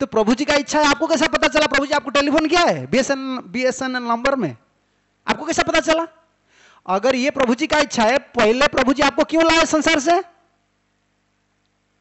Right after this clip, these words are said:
लोग शादी करने के लिए पागल है, अंधा, लेंगड़ा, कितना कितना, जो गूंगा, वो भी शादी करने के लिए पागल है। जिसका पास कुछ नहीं है, वो शादी करने के लिए पागल है।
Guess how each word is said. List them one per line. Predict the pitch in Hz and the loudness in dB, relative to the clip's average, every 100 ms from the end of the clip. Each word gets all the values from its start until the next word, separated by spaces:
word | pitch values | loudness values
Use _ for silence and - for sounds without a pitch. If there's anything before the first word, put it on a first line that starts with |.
| _ _ _ _ _ _ _ _ _ _ _ - | _ _ _ _ _ _ _ _ _ _ _ 0
लोग | 170 208 269 | 8 8 8
शादी | - 214 208 277 | 4 -2 -2 -2
करने | 294 302 311 | -2 0 -2
के | 320 | -2
लिए | 320 | -2
पागल | 311 285 220 185 | 0 0 0 0
है, | 165 170 - - | -2 -4 -6 -6
अंधा, | 214 208 240 277 302 - _ _ _ _ _ _ 175 | -4 -2 -2 -2 -6 -16 _ _ _ _ _ _ -6
लेंगड़ा, | 202 220 240 285 - 294 _ _ | -4 -2 -2 -2 -6 -14 _ _
कितना | 254 - 285 | -10 -4 -4
कितना, | 254 254 220 185 196 _ _ _ | -4 -6 -6 -8 -12 _ _ _
जो | 180 208 | -4 -2
गूंगा, | 214 233 262 294 302 - _ _ _ 226 | 0 0 0 0 -2 -12 _ _ _ -2
वो | 294 | 0
भी | 370 | 0
शादी | 320 330 330 | 0 -2 -2
करने | 349 330 330 | -2 -2 -2
के | 311 | -2
लिए | 277 | 0
पागल | 240 170 147 117 | 0 -2 -4 -8
है। | 113 _ _ _ _ _ _ _ _ _ _ _ _ 190 | -18 _ _ _ _ _ _ _ _ _ _ _ _ -10
जिसका | 254 320 | -6 -4
पास | 339 339 | -4 -4
कुछ | - 370 - | -2 -2 -2
नहीं | 381 381 | -2 0
है, | 381 | 0
वो | 381 | 0
शादी | 320 349 | -2 -2
करने | 320 320 269 | -2 -2 -2
के | |
लिए | 240 | -2
पागल | 233 196 160 156 | -2 -2 -2 -2
है। | 160 285 - | -2 -4 -10